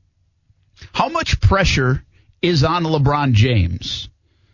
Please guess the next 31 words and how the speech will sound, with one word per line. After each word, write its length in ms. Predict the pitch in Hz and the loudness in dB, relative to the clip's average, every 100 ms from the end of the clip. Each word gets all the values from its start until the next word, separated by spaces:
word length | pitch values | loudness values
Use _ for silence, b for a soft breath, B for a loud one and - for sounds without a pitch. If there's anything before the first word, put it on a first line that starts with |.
| _ _ _ _ 127 | _ _ _ _ -2
as 180 | 143 135 | 0 2
an 100 | 123 | 2
athlete, 420 | 110 - - - - _ _ _ _ _ _ _ 107 | 0 -2 -8 -10 -20 _ _ _ _ _ _ _ -2
as 140 | 113 | 0
a 80 | 107 | 0
man, 320 | 117 160 107 - - _ _ _ _ _ _ _ - | -2 -4 -6 -10 -20 _ _ _ _ _ _ _ -6
as 180 | 135 101 | -2 2
big 260 | 98 160 | 2 2
as 160 | 151 113 | 0 0
he 320 | 151 139 143 | 0 0 0
is 380 | 117 95 110 - | 2 2 0 -2
and 160 | 135 123 | 0 2
as 140 | 117 | 2
much 180 | 123 135 | 0 0
as 140 | 127 131 | 0 2
he 120 | 127 | 2
has 140 | 107 | 2
taken 320 | - 123 123 | 2 2 2
on? 340 | 120 113 85 - b b b b b - - | 2 2 -2 -4 b b b b b -10 0
And 140 | 110 | 2
we'll 80 | 120 | 4
discuss 440 | 113 - 135 - | 2 2 0 0
that 280 | 135 127 120 - | 0 -2 0 2
and, 360 | 113 110 107 | 4 4 4
uh, 160 | 107 101 | 4 4
talk 240 | - 160 | 2 0
a 40 | 139 | 2
little 140 | 117 | 2
bit 100 | 104 | 4
about 200 | 92 | 4
it. 80 | 98 | 2